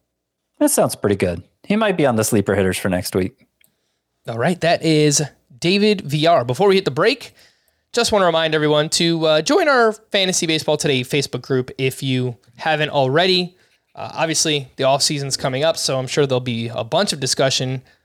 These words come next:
Speaker 2: about off-season trades, dynasty things, whatever's happening, hot stove related. So it's a fun community, and make sure to join up. Facebook dot com slash groups slash fantasy baseball today, or just search Fantasy Baseball Today on Facebook. Let's take a break,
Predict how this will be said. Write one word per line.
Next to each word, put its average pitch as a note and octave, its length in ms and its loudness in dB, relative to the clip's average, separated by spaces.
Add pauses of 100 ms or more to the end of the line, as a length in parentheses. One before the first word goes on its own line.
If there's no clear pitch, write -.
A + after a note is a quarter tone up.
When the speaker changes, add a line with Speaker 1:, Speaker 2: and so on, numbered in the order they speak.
Speaker 2:
about A2+ 400 0
off-season C3 520 -2
trades, E3 500 0
dynasty D3 460 -2
things, C#3 420 -2
whatever's B2+ 280 -2
happening, B2+ 340 -2
hot A#2 240 -2
stove C3 240 0
related. C3 500 0 (260)
So A#2+ 440 -2 (240)
it's - 160 -10
a C#3 40 -8
fun G#3 200 -2
community, F3+ 540 -2
and D3+ 140 -2
make E3+ 120 -2
sure - 140 -4
to F3 60 2
join F#3 220 0
up. - 260 -4
Facebook D#3 380 -4
dot C#3+ 160 -2
com D3 220 -2
slash C3+ 260 0
groups - 340 -4 (320)
slash D3+ 300 -2
fantasy D#3 360 -2
baseball C#3+ 340 0
today, D#3 400 -4 (100)
or D#3+ 400 2
just C3+ 200 0
search C#3 200 0
Fantasy C3+ 340 -2
Baseball B2+ 340 -2
Today B2 360 -8 (340)
on A#2+ 300 -2
Facebook. - 380 -4 (420)
Let's C#3+ 160 -2
take D3+ 120 0
a C#3 40 -2
break, C#3 240 -2